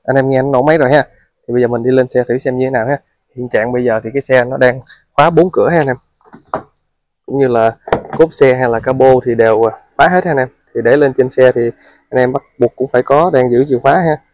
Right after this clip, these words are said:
Mình mở khóa bằng cái phím mở khóa trên chìa khóa hoặc là cái phím trên cửa ha. Rồi, thì để mở khóa thì mình cũng, à, mở khóa như thông thường thôi ha anh em. Mình đang cầm chìa khóa, mình ấn nút mình mở khóa cửa. Rồi, anh em nhìn sơ qua giùm em trên xe ha.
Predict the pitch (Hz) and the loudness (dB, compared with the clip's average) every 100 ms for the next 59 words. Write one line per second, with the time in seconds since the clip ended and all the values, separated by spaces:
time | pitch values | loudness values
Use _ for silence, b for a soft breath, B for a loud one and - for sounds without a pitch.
0 | _ - 120 117 - 131 165 123 117 117 | _ -10 -2 -2 0 0 0 -2 -6 -10
1 | b b _ 147 - 160 147 127 135 170 | b b _ -6 -2 -2 0 2 2 2
2 | 135 123 117 131 160 170 117 113 113 110 | 0 0 -2 0 -2 0 -2 0 0 -2
3 | 147 - 160 143 127 117 156 160 139 _ | -6 -4 -2 -2 0 0 0 -4 -12 _
4 | _ _ _ _ _ _ _ _ 135 120 | _ _ _ _ _ _ _ _ 2 2
5 | - 135 127 143 139 - 170 170 123 120 | 2 2 2 2 2 4 4 2 -2 -4
6 | 123 156 151 135 123 123 - 160 170 139 | -2 0 2 2 0 -2 0 2 2 2
7 | 131 120 117 139 151 139 123 - 117 123 | 2 2 2 0 0 0 -4 -8 -4 -4
8 | 117 117 117 - 131 170 139 - 151 147 | -6 -10 -12 -2 0 0 -2 -4 -4 -2
9 | 147 - 120 120 135 131 147 - 135 - | -2 -2 -4 -2 -2 -2 -2 0 0 0
10 | - b b _ _ _ - 117 107 - | -8 b b _ _ _ -2 -2 -2 -8
11 | _ _ _ _ _ _ 131 131 127 117 | _ _ _ _ _ _ -2 0 0 0
12 | 131 131 135 135 131 127 131 139 139 139 | -2 0 0 0 -2 -6 -6 -8 -6 -4
13 | 151 | -4